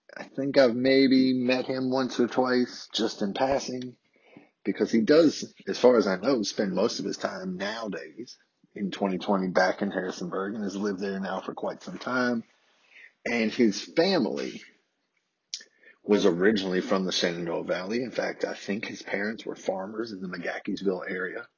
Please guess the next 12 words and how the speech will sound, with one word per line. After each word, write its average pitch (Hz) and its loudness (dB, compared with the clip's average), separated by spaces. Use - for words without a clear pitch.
who 92 0
had - -4
a 82 -4
big 101 2
family 95 -6
with 101 -8
a 95 -12
lot 98 -4
of 92 -6
brothers 95 -2
and 90 -8
sisters. 123 2